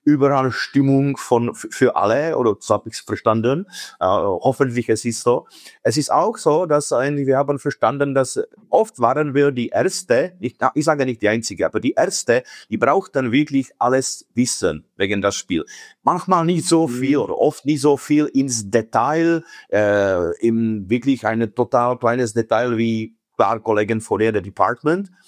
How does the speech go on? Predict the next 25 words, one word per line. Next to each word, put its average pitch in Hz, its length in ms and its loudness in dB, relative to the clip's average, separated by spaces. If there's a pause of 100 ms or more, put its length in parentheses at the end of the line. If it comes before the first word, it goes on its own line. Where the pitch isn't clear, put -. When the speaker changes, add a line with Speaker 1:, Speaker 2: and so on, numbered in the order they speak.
Speaker 1:
Aber 135 340 2 (100)
wir 151 160 2
brauchten 156 420 -2
wirklich 143 300 -4
zu 131 160 -4
wissen, 127 380 0 (260)
äh, 101 100 0
wegen 107 640 0
die 107 80 0
Arbeit 113 300 -2
von, 113 240 -6
von - 180 -4
alle. 92 300 -2 (220)
Weil 117 340 2
Musik, 147 420 -2 (140)
äh, 120 420 4
spielt - 560 -2
überall, 123 640 2
in 101 160 -6
alle 156 200 2
Quests, - 460 -2
in 90 120 -8
alle 135 240 4
Cutscenes. 127 600 0 (800)
Äh, 98 260 0